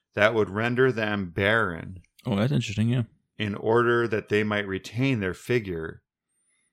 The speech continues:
Speaker 1: and whereby their beautiful appearance might not fade."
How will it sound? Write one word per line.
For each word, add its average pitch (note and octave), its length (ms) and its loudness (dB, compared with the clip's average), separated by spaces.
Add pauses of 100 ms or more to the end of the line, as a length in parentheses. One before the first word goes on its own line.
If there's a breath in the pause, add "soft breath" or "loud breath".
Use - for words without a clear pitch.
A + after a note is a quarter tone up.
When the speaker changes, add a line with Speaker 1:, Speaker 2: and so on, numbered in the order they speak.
(420)
Speaker 1:
and G#2 240 -2
whereby G2+ 640 2 (280 soft breath)
their G2 100 -4
beautiful G#2 460 -2
appearance G#2 460 -8
might F#2+ 140 -8
not F#2 240 -8
fade." F#2+ 460 -6